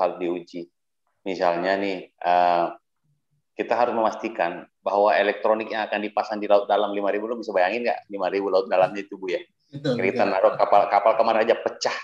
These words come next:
Speaker 1: di kedalaman seribu, ini naruh barang di lima ribu. Sehingga kita harus pastikan bahwa semua barang-barang yang akan ditaruh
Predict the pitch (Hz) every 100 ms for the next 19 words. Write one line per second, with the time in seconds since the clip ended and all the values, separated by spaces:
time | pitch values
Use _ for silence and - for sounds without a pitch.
0 | - 104 104 92 92 92 104 110 95 98
1 | 110 101 98 92 101 95 90 87 95 87
2 | 85 _ _ _ 107 110 123 123 120 110
3 | - 113 113 95 90 95 101 113 113 104
4 | 98 98 95 92 95 92 104